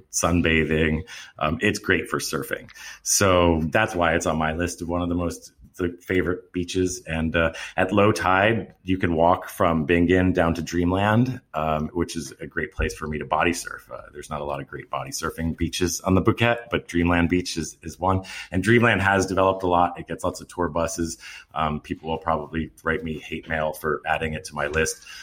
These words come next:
Um, but, you know, for, for surf and for Bali and for the Phuket, like, it, it's such a great place. Bingin is really special to me.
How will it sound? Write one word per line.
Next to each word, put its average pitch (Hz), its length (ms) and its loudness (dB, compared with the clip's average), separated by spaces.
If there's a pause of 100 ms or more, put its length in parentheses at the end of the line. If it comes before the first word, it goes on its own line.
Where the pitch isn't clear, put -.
(200)
Um, 82 440 2
but, 95 360 2 (180)
you 101 80 0
know, 87 120 4
for, 95 280 0
for 101 140 4
surf 123 440 4
and 87 160 -2
for 87 80 -4
Bali 95 640 4
and 85 160 0
for 87 80 -4
the 82 100 -4
Phuket, 87 720 0
like, 85 300 -2
it, 87 240 -8
it's 92 180 -4
such - 180 -4
a 85 60 -4
great 80 220 -6
place. 73 240 -8
Bingin 80 420 -4
is 71 140 -12
really 69 160 -10
special - 380 -12
to - 140 -16
me. 92 200 -2